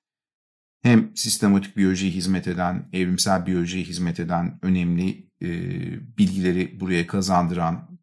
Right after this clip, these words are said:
bu sırada önemli yayınları kazandıran, önemli dergileri kazandıran biyolojiye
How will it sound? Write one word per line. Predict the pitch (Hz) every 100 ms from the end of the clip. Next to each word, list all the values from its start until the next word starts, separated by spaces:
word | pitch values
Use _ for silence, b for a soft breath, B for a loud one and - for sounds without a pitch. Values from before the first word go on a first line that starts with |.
| -
bu | 98
sırada | - 101 85
önemli | 95 95 95
yayınları | 107 104 101 98 92
kazandıran, | - 90 90 87 92 87
önemli | 90 90 98 98
dergileri | 87 87 90 92
kazandıran | - 90 90 87 82 82 82
biyolojiye | 85 85 82 82 92 120